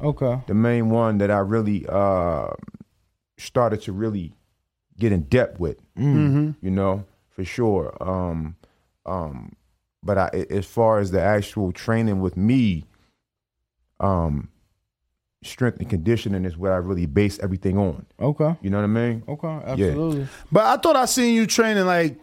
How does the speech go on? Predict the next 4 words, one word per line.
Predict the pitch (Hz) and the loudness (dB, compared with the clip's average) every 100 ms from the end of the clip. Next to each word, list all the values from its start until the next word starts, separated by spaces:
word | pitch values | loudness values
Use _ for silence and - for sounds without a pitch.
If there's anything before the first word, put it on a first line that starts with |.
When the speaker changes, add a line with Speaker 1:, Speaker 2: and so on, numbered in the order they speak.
| _ _ | _ _
Speaker 3:
uh, | 175 180 165 147 | 2 4 4 2
Sean, | 131 - 165 196 220 220 220 214 214 202 | 0 2 2 4 2 2 2 2 0 -2
Keith. | - 208 214 220 220 220 196 - _ _ _ _ _ | -2 0 2 2 4 2 0 -8 _ _ _ _ _
I, | - | -4